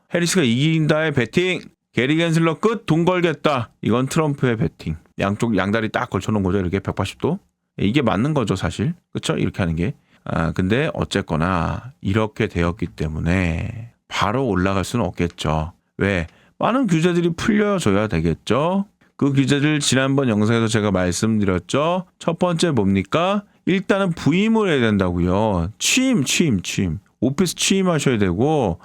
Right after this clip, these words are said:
그러면 또 몇 달 걸립니다. 그리고 또 하나, 에스이씨 의장 교체, 교체. 대체하겠죠?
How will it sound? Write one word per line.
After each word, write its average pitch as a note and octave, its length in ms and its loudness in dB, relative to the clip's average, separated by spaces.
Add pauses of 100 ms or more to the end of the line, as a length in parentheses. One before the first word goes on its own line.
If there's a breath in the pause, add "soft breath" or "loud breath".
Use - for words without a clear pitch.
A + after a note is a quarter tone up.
그러면 G3+ 260 0
또 G3+ 80 2
몇 A2+ 160 0
달 C#3+ 160 0
걸립니다. B2 920 0 (100)
그리고 E3+ 280 0
또 F3 160 0
하나, E3 360 2
에스이씨 C#3+ 460 2
의장 D3+ 600 2
교체, C3+ 380 0
교체. F2 460 -4 (220)
대체하겠죠? E3 840 0